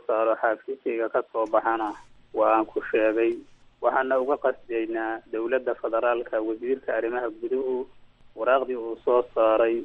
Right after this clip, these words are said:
ee uu ku tilmaamay in heshiiskii lagu soo galay Jabuuti, ee, aan waxba ka jirin, uuna haddeertaan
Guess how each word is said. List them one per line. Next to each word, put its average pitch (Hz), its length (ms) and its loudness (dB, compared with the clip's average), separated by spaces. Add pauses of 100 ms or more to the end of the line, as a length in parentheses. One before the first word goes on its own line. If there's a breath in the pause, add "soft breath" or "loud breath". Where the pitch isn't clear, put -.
(360)
ee 113 140 4
uu 117 560 4 (320)
ku - 140 0
tilmaamay 113 960 2 (240)
in 135 320 -2
heshiiskii 123 760 -2
lagu 113 300 0
soo 117 220 0
galay 113 240 2
Jabuuti, 131 840 -2 (260)
ee, 117 540 4
aan 123 180 0
waxba 147 260 4
ka 147 140 -2
jirin, 120 400 -2 (380)
uuna 123 640 2 (400)
haddeertaan 123 1000 0